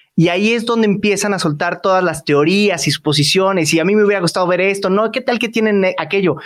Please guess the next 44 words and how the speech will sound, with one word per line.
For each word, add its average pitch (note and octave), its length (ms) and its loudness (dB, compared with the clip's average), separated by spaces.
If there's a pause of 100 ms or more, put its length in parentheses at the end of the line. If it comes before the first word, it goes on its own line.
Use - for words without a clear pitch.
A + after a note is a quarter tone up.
(240)
Y F#3+ 80 2
entonces A3+ 520 -2
ellos A#3+ 300 0
nos A3 200 0
ayudan F3+ 540 0 (260)
a, F3+ 380 -4
a E3+ 240 -2
captar A3 460 -6
toda A#3+ 280 0
esa A#3+ 200 -2
información D#3 800 0
para F3+ 240 -2
nosotros G#3 440 -2
crear F3 300 -2
nuevos F#3 380 0
actos G3 500 -4 (380)
o F3 80 2
darle G#3+ 220 0
un G3 120 -2
twist B3+ 340 -2
al C#3 140 0
acto C#3+ 220 -4
que C#3 80 -2
están C3 260 -2
viviendo. A#2+ 480 0 (320)
Entonces, - 380 -6
yo G3 200 0
creo A#3+ 200 -2
que G3+ 120 0
eso, F#3 300 -2 (320)
ahora E3+ 220 -2
sí F#3 120 -2
que F3+ 80 -2
si E3 160 0
lo D3 140 2
trasladamos E3 680 -2
a D3 120 0
una, E3 580 0
a D3+ 140 -4
un F#3+ 220 0
cliente, G3 680 -2
es A3 140 -2
saber D4+ 240 0
escuchar, - 480 -4